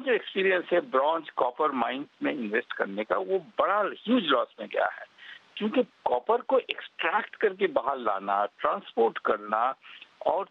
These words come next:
طالبان کے ساتھ بھیڑ کے، جو کہ which is an expensive affair، کیونکہ پیسے دینے پڑتے ہیں، تو یہ سب کچھ کرنے سے اس کا cost بڑھ جاتا ہے۔ تو کوئی بھی کمپنی، آ، گھاٹے پہ نہیں جائے گی، صرف strategic یا ملٹری کارن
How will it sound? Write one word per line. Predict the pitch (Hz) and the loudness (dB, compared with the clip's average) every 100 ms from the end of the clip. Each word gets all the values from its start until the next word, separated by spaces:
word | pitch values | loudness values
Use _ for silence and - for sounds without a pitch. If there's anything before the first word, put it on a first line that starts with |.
| - | -2
طالبان | 135 170 202 226 | -2 0 0 0
کے | 220 214 | -2 -2
ساتھ | 196 190 - | -2 -4 -4
بھیڑ | 139 175 | 0 0
کے، | 170 | 0
جو | 131 139 | -2 -4
کہ | - | -4
which | 262 - 147 | -4 0 2
is | 135 | 2
an | |
expensive | 113 - 151 156 - 110 | -2 -2 -2 0 2 4
affair، | 98 147 113 - | 4 2 0 -2
کیونکہ | 117 110 | -6 -4
پیسے | 104 139 165 | -2 -2 -2
دینے | 120 98 | -4 -4
پڑتے | - - - - | -4 -6 -6 -12
ہیں، | - - - - - - _ _ _ | -12 -12 -12 -12 -14 -20 _ _ _
تو | - - | -2 -2
یہ | 165 170 247 - | 0 2 2 2
سب | 208 - | -4 -4
کچھ | 247 247 - | -4 -4 0
کرنے | 143 147 196 208 | 0 2 0 0
سے | 196 220 | 2 2
اس | 190 143 | 0 0
کا | 196 | -2
cost | - 160 165 127 | 0 -2 -2 -4
بڑھ | 117 127 | -2 2
جاتا | 113 104 117 | 0 0 0
ہے۔ | 107 120 | 0 0
تو | - | -2
کوئی | - - 294 294 151 | -6 0 2 2 2
بھی | 247 233 120 _ _ _ _ - - _ 330 - | 2 2 -2 _ _ _ _ -20 -20 _ -16 -4
کمپنی، | 262 247 - 170 196 190 _ - | -2 -2 -2 0 0 -2 _ -2
آ، | - - - - | 0 0 -2 -2
گھاٹے | - 120 - 165 | -2 -2 -2 -2
پہ | 175 | 0
نہیں | 139 123 | 2 2
جائے | 110 90 | 2 0
گی، | 92 92 - _ - _ - - | -2 -10 -16 _ -20 _ -6 0
صرف | 214 | 0
strategic | - - 110 202 190 240 214 | 0 0 0 -2 0 0 2
یا | |
ملٹری | 165 143 147 208 | 2 2 0 -2
کارن | 196 151 151 | 0 0 0